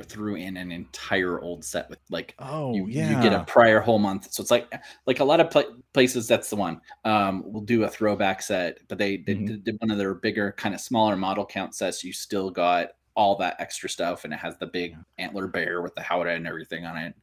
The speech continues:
Speaker 2: It's got the
Speaker 1: Um,
Speaker 2: giant jackalope. That's like a
Speaker 1: Yeah,
Speaker 2: jackalope on a
Speaker 1: yeah,
Speaker 2: huge
Speaker 1: and that was
Speaker 2: size
Speaker 1: just
Speaker 2: three inch
Speaker 1: pure
Speaker 2: base.
Speaker 1: extra. They had no need to do that.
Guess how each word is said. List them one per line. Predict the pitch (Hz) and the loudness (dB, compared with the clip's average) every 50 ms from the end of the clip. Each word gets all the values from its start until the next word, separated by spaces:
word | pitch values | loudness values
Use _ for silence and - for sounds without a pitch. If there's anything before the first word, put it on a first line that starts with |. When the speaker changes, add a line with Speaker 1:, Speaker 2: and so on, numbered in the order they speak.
| _ - - | _ -14 -14
Speaker 2:
It's | 135 - | -12 -10
got | - - 208 214 160 | -8 -6 -4 2 4
the | 208 185 107 101 | 6 6 6 4
Speaker 1:
Um, | 95 | 4
Speaker 2:
giant | 98 160 156 165 180 180 175 156 - | 4 2 2 4 4 4 4 2 0
jackalope. | 117 - 143 147 165 165 - 165 156 131 120 104 90 82 73 - | -2 0 0 0 0 2 4 4 6 6 6 4 4 2 -2 -4
That's | - 127 127 113 - - | -4 -4 -4 -4 -6 -8
like | 127 113 123 | -8 -4 -4
a | 123 | -4
Speaker 1:
Yeah, | 117 107 110 120 123 135 143 | -6 -6 -6 -6 -4 -2 2
Speaker 2:
jackalope | 107 113 123 113 127 123 117 110 - | 6 8 8 10 8 6 4 2 2
on | 120 123 117 | 0 2 2
a | 110 | 2
Speaker 1:
yeah, | 110 113 107 101 90 85 | 2 2 0 -2 0 0
Speaker 2:
huge | 151 139 139 117 | 2 2 2 4
Speaker 1:
and | 123 123 123 123 | 4 4 6 6
that | 123 120 120 | 6 6 6
was | 117 110 | 4 2
Speaker 2:
size | - - | 2 0
Speaker 1:
just | 131 131 | 0 0
Speaker 2:
three | 135 127 120 | 0 -2 -2
inch | 120 113 110 - | -2 -2 -4 -2
Speaker 1:
pure | - - 156 151 151 | 4 6 8 8 8
Speaker 2:
base. | - | 8
Speaker 1:
extra. | 131 123 - - - 135 131 127 | 6 2 2 2 4 6 6 6
They | 120 117 104 | 8 6 6
had | 101 110 101 90 87 | 6 6 2 0 -2
no | 95 95 101 107 117 127 127 127 123 120 | -4 -2 0 2 4 4 4 4 4 4
need | 117 117 117 117 117 | 4 4 4 2 0
to | 117 | 0
do | 110 113 107 104 | 0 0 0 2
that. | 107 104 104 104 95 - | 2 2 2 0 -2 -4